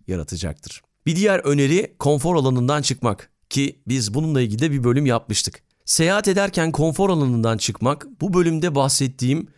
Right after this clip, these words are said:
herhangi bir seyahat deneyimiyle sağlanabilir. Kendinizi ortaya koymak kolay bir şey değil,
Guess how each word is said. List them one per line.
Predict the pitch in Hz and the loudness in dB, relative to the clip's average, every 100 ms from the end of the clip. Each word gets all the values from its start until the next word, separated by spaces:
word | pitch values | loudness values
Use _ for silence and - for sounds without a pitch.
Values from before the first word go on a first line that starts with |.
| _ | _
herhangi | - 135 175 208 190 | -4 0 0 0 0
bir | 170 | 2
seyahat | - 139 160 - | 2 2 0 0
deneyimiyle | 131 127 127 135 107 139 - _ _ | 2 4 4 2 2 0 -2 _ _
sağlanabilir. | - 156 113 104 127 101 82 - _ _ _ _ - | -4 0 2 2 0 0 -4 -8 _ _ _ _ -4
Kendinizi | 143 156 180 196 247 | -2 0 0 2 2
ortaya | 135 135 156 135 | 0 2 2 4
koymak | 135 139 196 - _ - | 2 2 0 -4 _ -6
kolay | 165 175 156 | 0 2 0
bir | 123 | 0
şey | 127 110 | 0 0
değil, | 107 190 233 | 0 -2 -2